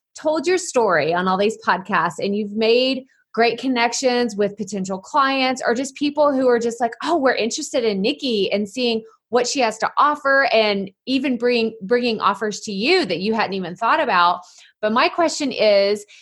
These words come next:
can you elaborate on a time when, like, guesting on podcasts didn't go so well, whether it was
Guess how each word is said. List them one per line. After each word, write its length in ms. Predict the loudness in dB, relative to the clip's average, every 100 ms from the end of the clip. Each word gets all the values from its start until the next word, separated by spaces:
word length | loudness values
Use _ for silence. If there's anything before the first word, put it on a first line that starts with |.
| _
can 180 | -4 -2
you 160 | 0 0
elaborate 540 | 2 4 2 2 2
on 160 | 2 0
a 100 | 0
time 540 | -4 -4 -2 0 0
when, 180 | -2 -2
like, 220 | 0 -2 -4 _ _ -6
guesting 400 | 0 2 2 0
on 140 | 0 0
podcasts 580 | 0 -2 0 0 -2 0
didn't 280 | -2 0 2
go 220 | 2 2
so 180 | 0 -2
well, 400 | 0 0 0 0
whether 260 | 2 0
it 220 | 0 0 2
was 600 | 0 2 2 0 -4